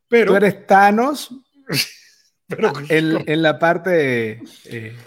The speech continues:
Speaker 2: vegetal.
Speaker 1: Correcto, pero sí me gusta, ¿ok? Pero no tengo la, pero por justamente, como no tengo esa habilidad, ¿ok? En cambio, me gustaría que, tener una persona a la cual yo le pueda preguntar, "Oye, me gustaría sembrar,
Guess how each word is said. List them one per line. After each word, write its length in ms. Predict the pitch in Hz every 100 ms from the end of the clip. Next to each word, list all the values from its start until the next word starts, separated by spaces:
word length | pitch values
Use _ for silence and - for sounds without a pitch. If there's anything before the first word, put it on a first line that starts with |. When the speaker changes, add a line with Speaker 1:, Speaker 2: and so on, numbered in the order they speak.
| _
Speaker 2:
vegetal. 640 | 135 135 131 127 98 82 _ _ _ _
Speaker 1:
Correcto, 500 | 190 269 277 180 -
pero 160 | 233 226
sí 200 | - 226
me 100 | 254
gusta, 600 | 269 294 - 135 110 _ _
¿ok? 180 | 135 165 220 277 _ _ _ _ _
Pero 220 | 202 190
no 120 | 190
tengo 240 | 214 208 240
la, 200 | 220 -
pero 260 | 180 165
por 140 | 180 165
justamente, 580 | 165 - 233 247 220
como 240 | - 175 160
no 200 | 160 180
tengo 280 | 196 202 220
esa 140 | 233
habilidad, 580 | 240 214 202 170 185 254 269
¿ok? 180 | 170 147 190 233 _ _ _ - 269 _
En 200 | 277 220
cambio, 300 | 170 185 190
me 80 | 220
gustaría 420 | 208 143 175 175
que, 300 | 190 208 226 _ _
tener 280 | 170 170
una 180 | 190 233
persona 360 | 196 170 190 233
a 20 |
la 100 | 202
cual 180 | 185 185
yo 80 | 214
le 100 | 202
pueda 180 | 208
preguntar, 400 | 208 196 165 202
"Oye, 180 | 208 202
me 100 | 147
gustaría 400 | 147 135 156 185
sembrar, 800 | 214 220 175 175 190 208 185